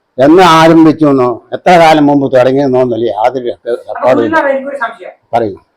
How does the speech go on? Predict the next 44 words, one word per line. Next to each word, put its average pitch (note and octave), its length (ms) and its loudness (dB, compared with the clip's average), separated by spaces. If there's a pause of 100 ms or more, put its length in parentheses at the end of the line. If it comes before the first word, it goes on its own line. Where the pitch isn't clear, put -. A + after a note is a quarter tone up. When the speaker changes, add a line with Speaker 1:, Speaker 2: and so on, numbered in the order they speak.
Speaker 2:
അപ്പൊ B3+ 120 -4
ഈ C#4+ 40 -6
മന്നത്ത് C4+ 460 -6
മുക്കി B3+ 300 -8
എന്ന് B3 160 -6
പറയുന്നുണ്ടല്ലോ, G3+ 520 -6
Speaker 1:
ഉവ്വ്. B2 180 0
Speaker 2:
ഇവിടെ - 360 -8
നിന്നുള്ള B3 300 -4
നമ്മുടെ A3 320 -6
നെന്മാറ A3 300 -6
ദേശം G#3+ 160 -6
Speaker 1:
അതെ, C3 200 2
അതെ. B2 80 2
Speaker 2:
വേല - 100 -2
Speaker 1:
ആ, B2+ 320 -2 (100)
അത് C#3 160 -2
പറയാം, C#3 260 2
അത് A#2+ 140 -2
പറയാം. A2+ 280 -2
Speaker 2:
അപ്പൊ G3+ 140 -4
അതിന്റെ A3+ 220 -6
കാര്യം A3 200 -10
ഒന്ന് G3+ 180 -20
പറഞ്ഞോ. F#3+ 200 -6
Speaker 1:
അതായത് D#3 580 4 (260)
സ-, D3+ 360 0
എല്ലാ F#3+ 580 4 (100)
ദേശങ്ങളിലും D#3+ 720 0 (180)
ഒരു C#3 120 2
മന്നം C3 380 -2
ഉണ്ടാവും. G2 240 -10 (720)
അതായത് D3 240 4
കൂ-, D3+ 560 0
കാര്യങ്ങൾ E3 440 4
കൂടിയിരുന്ന് D3+ 520 2
ആലോചിച്ച് C#3 520 -2
തീരുമാനിക്കാനുള്ള C3 680 -2
ഒരു A2+ 80 -8
സ്ഥലമാണ് A2 400 -10
ഈ - 20 -12
മന്നം G2+ 300 -18
എന്ന് A#2 140 -8
പറയുന്നത്. - 400 -20